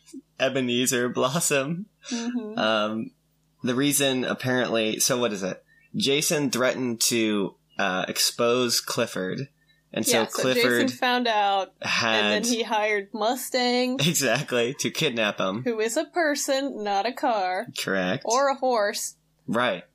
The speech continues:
Speaker 2: To kidnap him, and then he was like, "Well, let me kill him myself, though. Keep that in the family for
Speaker 1: Yeah, I
Speaker 2: some
Speaker 1: guess.
Speaker 2: reason."
Speaker 1: Um,
Speaker 2: Which is
Speaker 1: and
Speaker 2: crazy, 'cause if he just hadn't done that, it wouldn't
Speaker 1: Yeah.
Speaker 2: have come back to him.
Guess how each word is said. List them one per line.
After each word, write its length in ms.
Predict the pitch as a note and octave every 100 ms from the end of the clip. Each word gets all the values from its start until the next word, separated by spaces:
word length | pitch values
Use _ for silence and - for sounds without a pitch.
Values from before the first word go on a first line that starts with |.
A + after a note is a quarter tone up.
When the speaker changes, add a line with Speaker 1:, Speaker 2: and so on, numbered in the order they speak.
| _ _ -
Speaker 2:
To 120 | C4
kidnap 500 | A#3+ C#4 B3 A3+ A#3+
him, 460 | B3+ A#3+ A3 A3 G#3+
and 180 | - G3
then 120 | G#3
he 100 | A3
was 180 | G#3 G3+
like, 280 | G3+ F#3 F#3
"Well, 180 | A3 A3
let 120 | A3
me 100 | G#3+
kill 200 | G#3+ A3+
him 100 | G3+
myself, 460 | F#3 F#3 - G3 F#3+
though. 240 | - - - _
Keep 240 | - A#3 A3
that 180 | A3 G#3+
in 100 | F#3+
the 80 |
family 680 | F#3 A3 G#3 G3 F3+ E3+ F3+ _ -
for 60 |
Speaker 1:
Yeah, 100 | C3
I 60 | A#2
Speaker 2:
some 80 | A2+
Speaker 1:
guess. 280 | A2 G#2 F#2 -
Speaker 2:
reason." 140 | - - - - - - -
Speaker 1:
Um, 520 | G#2 G#2 G2+ G2+ G2+ _ _
Speaker 2:
Which 120 | A2+
is 140 | A#2
Speaker 1:
and 100 | A2+
Speaker 2:
crazy, 340 | G#4 G#4+ E4 -
'cause 200 | - D4+
if 120 | F4
he 140 | F#4+ F#4+
just 240 | G#4 G#4
hadn't 540 | - B3+ A#3 C#4 G#4 G4+ - _ _ _ _ _
done 200 | - B3 D4+
that, 280 | F#4+ G#4+ G#4 _ _ _ _
it 120 | - B3+
wouldn't 140 | C#4
Speaker 1:
Yeah. 80 | D#4+
Speaker 2:
have 80 | -
come 140 | D#4
back 240 | C4+ C#4 D4
to 80 | G3+
him. 400 | - - -